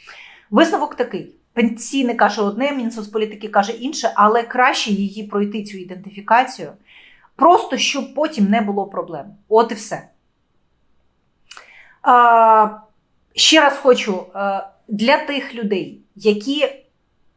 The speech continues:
на початок повномасштабної війни стали внутрішньо переміщеними особами, бо таких людей дуже багато, діють загальні правила фізичної ідентифікації. Хто б вам що не, не казав,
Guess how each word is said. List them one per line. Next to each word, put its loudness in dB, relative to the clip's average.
на 6
початок -2
повномасштабної 0
війни -8
стали 0
внутрішньо -2
переміщеними -2
особами, -6
бо -14
таких -12
людей -10
дуже -8
багато, -10
діють 0
загальні 2
правила 0
фізичної -6
ідентифікації. -2
Хто 2
б -4
вам 0
що -6
не, -8
не -4
казав, 2